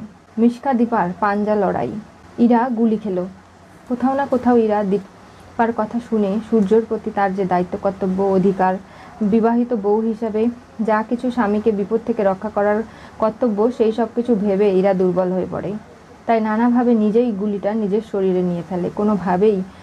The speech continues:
দীপার বা সূর্যের কোনো ক্ষতি হতে দেয় না। দীপা যে কতটা চরম লেভেলের ভালোবাসে সূর্যকে,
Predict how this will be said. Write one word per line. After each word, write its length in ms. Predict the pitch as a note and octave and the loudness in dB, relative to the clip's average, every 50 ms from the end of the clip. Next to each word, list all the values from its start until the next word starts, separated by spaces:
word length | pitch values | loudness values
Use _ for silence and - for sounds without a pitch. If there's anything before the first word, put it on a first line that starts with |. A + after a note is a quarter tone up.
| - - - | -16 -6 -2
দীপার 320 | G#3 A3+ A3 A#3 A#3+ A#3+ | 0 0 2 2 2 2
বা 160 | A3 G#3+ A#3 A#3+ | 2 2 0 0
সূর্যের 340 | - A#3 G#3 F#3+ G#3+ G#3 | 0 0 0 2 2 2
কোনো 180 | G#3 G#3+ G#3+ A#3 | 2 0 0 0
ক্ষতি 300 | A#3+ - A3+ F#3+ - F#3+ | 0 -2 -2 -2 0 0
হতে 200 | F#3 F3+ F3+ F3 | 0 0 0 0
দেয় 160 | E3+ E3+ E3+ | -2 -2 -2
না। 120 | E3+ E3+ E3+ | -2 -2 0
দীপা 260 | F3+ G3+ G#3 A3+ A#3 | 0 0 2 2 0
যে 100 | A3+ C4 C4 | 0 0 -2
কতটা 320 | A3 G#3+ A#3 A#3+ C4 C4 B3 | -2 -2 -2 -4 -4 -4 -2
চরম 340 | - G#3+ G3+ G#3 A#3 B3 B3 | 0 0 0 2 2 4 4
লেভেলের 360 | A#3+ A#3 A3+ A#3 A#3 A#3+ A#3 | 4 4 4 4 2 2 2
ভালোবাসে 480 | G#3+ G3+ G3 F3+ G3 G3+ A3 A3 A#3 A#3+ | 0 0 0 0 0 0 0 0 -2 -2
সূর্যকে, 520 | A#3 A#3 A3 G3+ A3 A#3+ A#3+ B3 G#3 F#3+ | 0 0 0 2 2 0 2 2 -2 -2